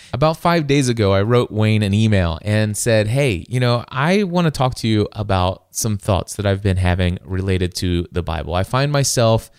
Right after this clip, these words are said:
kind of drawn back to it. However, at the same time, I turn to it, and oftentimes I feel, uh,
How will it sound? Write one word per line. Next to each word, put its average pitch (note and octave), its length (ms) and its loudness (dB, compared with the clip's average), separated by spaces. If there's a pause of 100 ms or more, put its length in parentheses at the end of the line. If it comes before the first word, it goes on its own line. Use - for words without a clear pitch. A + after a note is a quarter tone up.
(420)
kind A#2+ 320 2
of G#2 480 2 (480)
drawn B2+ 580 2 (160)
back A2 520 -2 (180)
to D#3 240 4
it. G#3 200 -4 (160)
However, D3+ 680 2 (300)
at B2+ 140 -2
the C3 60 -2
same D3+ 280 0
time, D#3 460 -2 (200)
I C#3 720 0 (580)
turn F3 360 -2
to C#3+ 180 2
it, C3+ 140 0
and B2 100 -8
oftentimes B2 580 -2
I A2+ 120 2
feel, A#2 560 2 (420)
uh, - 280 -8